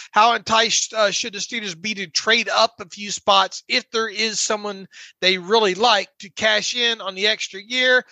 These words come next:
uh, and a bit more control of said player? Would you trade, pot-, would that trade poten-, potentially be worth it, or am I overvaluing the extra year?" He says, "I've heard you guys mention that extra year quite a few times,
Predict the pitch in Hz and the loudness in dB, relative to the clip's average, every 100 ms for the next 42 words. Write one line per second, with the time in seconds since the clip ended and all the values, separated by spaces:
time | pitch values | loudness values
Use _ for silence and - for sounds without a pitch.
0 | - _ - 196 196 190 202 233 202 202 | -18 _ -2 2 4 2 0 -4 -2 -4
1 | 156 226 240 214 220 214 196 175 - 233 | -2 -2 -2 -6 -6 -6 -12 -8 -2 4
2 | 233 220 220 180 165 - 247 208 180 - | 6 6 4 0 -2 -2 0 0 -2 0
3 | 226 196 147 151 170 185 - 214 214 - | 2 4 0 -4 -14 -12 -2 2 2 0
4 | 185 _ 339 - - - _ 170 214 208 | -14 _ -18 -18 -20 -20 _ _ -2 2
5 | 220 226 - 220 220 - 202 240 233 - | 4 2 2 2 2 -2 -6 -6 -8 -12
6 | - 233 - 202 175 180 170 240 247 254 | -6 -4 -2 -4 -4 -8 2 4 4 0
7 | - 208 196 190 185 175 220 208 208 185 | 0 -2 0 2 2 4 2 4 0 4
8 | 220 214 202 196 180 202 208 - 185 185 | 6 6 2 -6 -2 -2 0 -4 -8 -4
9 | 180 139 143 165 165 170 185 202 185 196 | -4 -4 -6 -6 -4 -2 -2 -4 -2 2
10 | 196 170 190 208 214 196 190 185 - 202 | 2 0 -4 -6 0 2 2 2 -2 -2
11 | 202 196 - 208 196 190 175 214 214 202 | -2 -2 2 2 2 -6 0 4 4 2